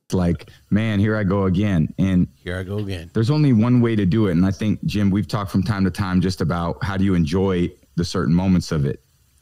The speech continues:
Speaker 2: Come on, people! You telling me that he's not fucking, like, nailing it on the head?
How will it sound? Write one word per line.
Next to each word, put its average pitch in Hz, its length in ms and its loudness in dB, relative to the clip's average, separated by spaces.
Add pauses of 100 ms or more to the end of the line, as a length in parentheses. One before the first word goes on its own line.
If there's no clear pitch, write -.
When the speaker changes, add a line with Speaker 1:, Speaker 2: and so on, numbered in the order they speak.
(1500)
Speaker 2:
Come 302 220 -6
on, 311 220 2
people! 262 240 0
You 285 180 0
telling 285 400 0
me 302 140 4
that 240 220 0
he's 262 240 0
not 285 220 0
fucking, 269 360 -2
like, 214 200 -4
nailing 226 520 -2
it 240 100 -4
on 226 160 -4
the 160 80 0
head? 202 320 -2